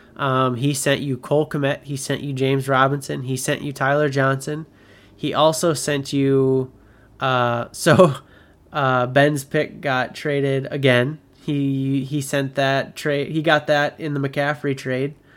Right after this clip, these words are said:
from Sam. He now sent it to you. Um, so you now own two oh one. Um, and then you have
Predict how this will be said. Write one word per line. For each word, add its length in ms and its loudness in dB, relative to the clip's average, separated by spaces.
from 300 0
Sam. 500 -2
He 140 -4
now 240 2
sent 320 -4
it 200 -8
to 220 0
you. 640 2
Um, 260 -2
so 140 -4
you 200 0
now 260 2
own 360 0
two 280 2
oh 80 6
one. 460 2
Um, 880 0
and 220 -4
then 220 0
you 140 0
have 720 -2